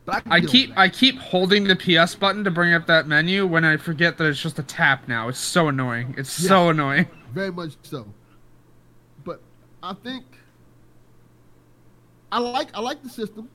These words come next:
Speaker 1: I like it a lot. I like the, the, the PlayStation Store update. I like everything about it, honestly. It's fresher. It's neater. It felt, as a player, compared to the Xbox Series X,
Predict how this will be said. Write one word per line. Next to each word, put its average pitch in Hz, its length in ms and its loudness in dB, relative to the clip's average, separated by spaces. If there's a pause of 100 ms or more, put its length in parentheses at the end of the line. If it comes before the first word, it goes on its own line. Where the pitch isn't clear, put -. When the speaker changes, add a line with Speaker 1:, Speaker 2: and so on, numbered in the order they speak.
(100)
Speaker 1:
I 165 40 -12
like 175 240 -12
it 208 60 -12
a 202 60 -10
lot. 175 240 -8
I 151 60 -18
like 135 340 -14
the, 196 140 -12 (120)
the, 147 140 -12 (100)
the 147 60 -10 (200)
PlayStation 180 260 -8
Store 160 300 -12
update. 147 120 -12
I 143 40 -12
like 170 200 -14
everything 165 300 -10
about 143 280 -10
it, 127 40 -12
honestly. 127 380 -16
It's 123 180 -18 (160)
fresher. 165 420 -12
It's 123 180 -20 (360)
neater. 180 240 -4
It 160 140 -12 (100)
felt, 349 260 0 (280)
as 214 140 -4
a 220 40 -10
player, 285 420 -2
compared 254 380 -6
to 262 60 -14
the 202 80 -14
Xbox 208 460 -10
Series 202 340 -12
X, 208 280 -12